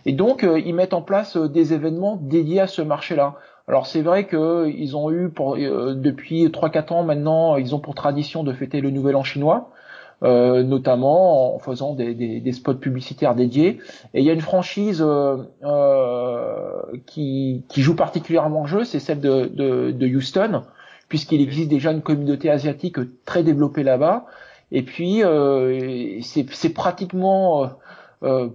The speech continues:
Speaker 1: pour, euh, des, des, des fins marketing, d'ailleurs, qu'ils avaient, euh, recruté le joueur, euh, Jeremy Lin, euh, qui évolue, euh, dorénavant, euh, euh, à Brooklyn.
Speaker 2: Ok. Et, et
Speaker 1: Euh, par
Speaker 2: face
Speaker 1: contre,
Speaker 2: au
Speaker 1: euh, par
Speaker 2: Ouais.
Speaker 1: contre, pour, juste pour faire le lien entre, euh,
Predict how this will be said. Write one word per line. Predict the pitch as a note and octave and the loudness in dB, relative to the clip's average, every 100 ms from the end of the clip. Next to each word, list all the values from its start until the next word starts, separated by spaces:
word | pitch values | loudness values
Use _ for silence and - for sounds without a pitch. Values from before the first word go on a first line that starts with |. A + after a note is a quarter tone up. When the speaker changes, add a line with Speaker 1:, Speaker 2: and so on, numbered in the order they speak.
| - | -10
Speaker 1:
pour, | - A3 A3 E3 D#3+ | -4 2 2 4 2
euh, | C#3+ C#3+ C#3 - - - | 2 -2 -4 -6 -10 -10
des, | C#3 C3 C3+ B2+ | -10 -6 -6 -6
des, | B2 C3 | -4 -4
des | B2+ C#3 | -2 -2
fins | E3+ | 0
marketing, | D#3+ C3+ D3+ D3 A3 | -2 -2 -4 -4 -2
d'ailleurs, | D3 D#3 F#3+ | 0 0 -2
qu'ils | - C3+ | -4 -4
avaient, | C3 E3 | 0 0
euh, | D3+ | 2
recruté | B2+ B2+ - C3 D#3 | 0 -4 -6 -2 0
le | C#3 | 0
joueur, | B2 C#3+ D#3+ C3 | 0 2 2 2
euh, | B2 | 0
Jeremy | A#2+ C#3 C3+ C3 C3 | 0 -2 -2 0 0
Lin, | E3 F#3 A#2+ - - - _ - | 2 2 -2 -6 -18 -20 _ 0
euh, | B2 | 0
qui | B2 - C#3 | 0 0 2
évolue, | C3+ C3+ E3 F3 | 2 2 4 4
euh, | D#3 B2 A#2+ | 4 4 0
dorénavant, | B2 C3+ B2+ B2+ B2+ C#3+ D3+ C#3+ B2 | 0 0 2 2 0 2 2 4 2
euh, | A#2 A#2+ - | 2 -2 -2
euh, | A#2+ A#2 | -2 0
à | - | 0
Brooklyn. | A#2 C3 D3 C#3 G#2+ - _ _ _ _ _ _ | 0 0 0 -2 -4 -12 _ _ _ _ _ _
Speaker 2:
Ok. | _ _ _ _ _ _ - - - - - _ | _ _ _ _ _ _ -20 -20 -20 -20 -20 _
Et, | - G#2+ G#2 A2+ _ _ _ _ _ _ _ | -20 -18 -18 -20 _ _ _ _ _ _ _
et | A#2 | -12
Speaker 1:
Euh, | B2+ | -4
par | D3+ | 2
Speaker 2:
face | - - | 2 0
Speaker 1:
contre, | D#4 | -2
Speaker 2:
au | C4 | 0
Speaker 1:
euh, | A3+ - - | 0 -4 -4
par | F3+ | -4
Speaker 2:
Ouais. | C#3 | -2
Speaker 1:
contre, | D4 | -8
pour, | G#3 F3+ | -8 -8
juste | D#3+ A#3 F#3+ | -8 -10 -10
pour | F3+ - | -10 -8
faire | - E3+ | -2 -2
le | F3+ | 0
lien | F#3 | -2
entre, | G#3 F#3+ - | -4 -6 -4
euh, | E3 F3 D3+ C3 | -2 0 0 -2